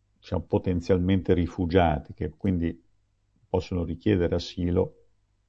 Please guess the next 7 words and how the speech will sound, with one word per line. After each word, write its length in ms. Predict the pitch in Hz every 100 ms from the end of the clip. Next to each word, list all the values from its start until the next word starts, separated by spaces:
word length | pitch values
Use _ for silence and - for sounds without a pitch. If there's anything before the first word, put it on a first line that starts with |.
| _ _ _ - -
e, 180 | - 95 -
e 100 | 85
quindi 300 | 87 85 85
essere 300 | 85 92 82
accolti 420 | - 87 85 -
come 240 | 90 80
rifugiati. 760 | 80 73 85 76 80 80 -